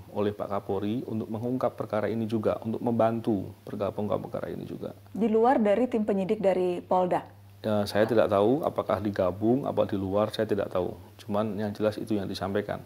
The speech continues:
Speaker 2: Oke.
Speaker 1: Setelah itu, eh, ditanyakan kepada saya, diberikan kepada saya dengan cara mengirimkan melalui, eh, WhatsApp, dua buah foto. "Apakah ini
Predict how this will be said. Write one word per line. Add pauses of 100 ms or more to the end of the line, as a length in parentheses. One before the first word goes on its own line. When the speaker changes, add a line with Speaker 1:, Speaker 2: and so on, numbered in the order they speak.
Speaker 2:
Oke. (560)
Speaker 1:
Setelah
itu, (400)
eh,
ditanyakan
kepada
saya, (960)
diberikan
kepada
saya (160)
dengan
cara
mengirimkan
melalui,
eh, (200)
WhatsApp, (1040)
dua
buah
foto. (1300)
"Apakah
ini